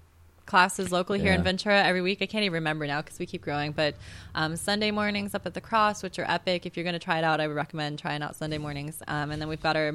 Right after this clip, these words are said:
Speaker 1: Monday through Thursday evenings at six P M, and then Monday mornings and Wednesday mornings at six thirty A M, and then, of course, Saturday, which I just taught out in the park where we were dancing and just having fun. And so just come with a really fun attitude, and we promise we'll make you feel comfortable on your mat.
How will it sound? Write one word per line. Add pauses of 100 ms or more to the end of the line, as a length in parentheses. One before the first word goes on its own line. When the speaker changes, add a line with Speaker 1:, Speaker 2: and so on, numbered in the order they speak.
(140)
Speaker 1:
Monday
through
Thursday
evenings
at
six
P
M, (400)
and
then
Monday
mornings
and (140)
Wednesday
mornings
at
six
thirty
A
M,
and
then,
of
course,
Saturday,
which
I
just
taught
out
in
the
park
where
we
were
dancing
and
just
having
fun.
And
so (300)
just
come
with
a
really
fun
attitude,
and
we
promise
we'll
make
you
feel
comfortable
on
your
mat.